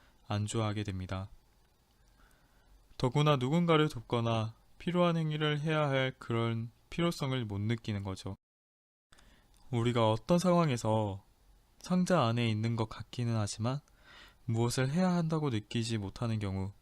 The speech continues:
즉 자기 배반했다는 생각이나 느낌을 갖지 못할 때 이미 상자 안에 있을 가능성이 아주 큽니다.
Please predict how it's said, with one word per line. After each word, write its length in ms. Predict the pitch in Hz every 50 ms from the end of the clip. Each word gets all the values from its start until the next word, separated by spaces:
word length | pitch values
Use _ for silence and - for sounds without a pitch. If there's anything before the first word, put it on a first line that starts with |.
| _ _ _ _ _ _ _ _ _ - - - _ _ -
즉 260 | - - 113 107 - - - - - - - - - - _ _ _ -
자기 320 | - - 135 135 147 165
배반했다는 600 | 165 165 160 165 160 160 156 - - 151 151 151
생각이나 540 | 147 151 160 160 160 156 147 143 135 135 131
느낌을 420 | 120 107 101 - - 117 113 117 113
갖지 320 | - 113 107 - - 110
못할 300 | 101 95 - - 113 101
때 320 | - - 127 127 117 110 - - - _ - - _ _ -
이미 420 | 151 156 156 156 156 156 151 156 - - _ _
상자 460 | - - 156 147 147 143 139 123 104
안에 240 | 98 98 107 110 98
있을 240 | 92 - - - 107
가능성이 680 | - - 107 101 104 107 - 107 101 98 101 113 127 - - _ _
아주 220 | - 101 104 110 110
큽니다. 480 | - - 113 101 90 85 90 87 90